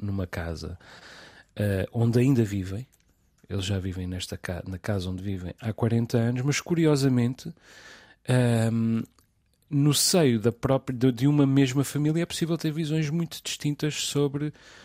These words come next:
ehm, sobre a ideia de casa. Os meus pais, por exemplo, vão vender, eh, essa casa. Ehm, e, e não estão propriamente muito angustiados com a ideia, nem sequer vão vender propriamente por, por necessidade.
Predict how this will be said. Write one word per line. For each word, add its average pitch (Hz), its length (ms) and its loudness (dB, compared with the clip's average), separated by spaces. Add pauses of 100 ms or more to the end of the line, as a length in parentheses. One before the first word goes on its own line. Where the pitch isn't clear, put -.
(260)
ehm, 123 680 0 (200)
sobre 127 400 0
a - 20 4
ideia 131 220 2
de 127 60 -16
casa. 110 320 0
Os 107 100 -4
meus 117 220 0
pais, 131 200 -2
por 139 120 -4
exemplo, 139 280 -2
vão 147 160 2
vender, 143 520 -2 (600)
eh, 131 200 0
essa 143 260 0
casa. 131 460 -4 (600)
Ehm, 107 720 0
e, 202 400 -2
e 190 40 -2
não 185 200 2
estão 170 580 -2 (200)
propriamente 156 580 0
muito 165 180 -2
angustiados 170 680 -4
com 131 220 0
a 127 60 4
ideia, 139 340 2
nem 117 120 2
sequer 107 220 -4
vão 107 120 -2
vender 107 320 -2
propriamente 110 580 -2
por, 107 300 -6
por 110 220 -4
necessidade. 113 720 -2